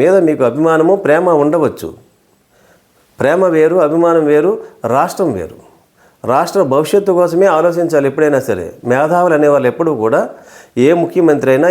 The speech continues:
ఏ ప్రభుత్వమైనా రాష్ట్రానికి అన్యాయం జరుగుతుంటే ఆ మేధావులు కనుక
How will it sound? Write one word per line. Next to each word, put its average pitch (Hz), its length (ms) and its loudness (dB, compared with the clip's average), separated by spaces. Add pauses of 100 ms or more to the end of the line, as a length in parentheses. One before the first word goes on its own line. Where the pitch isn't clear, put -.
(100)
ఏ 160 120 4
ప్రభుత్వమైనా 143 640 0 (140)
రాష్ట్రానికి 175 640 -2
అన్యాయం 170 400 0
జరుగుతుంటే 139 560 -2 (880)
ఆ - 20 0 (140)
మేధావులు 180 460 2 (120)
కనుక 156 160 0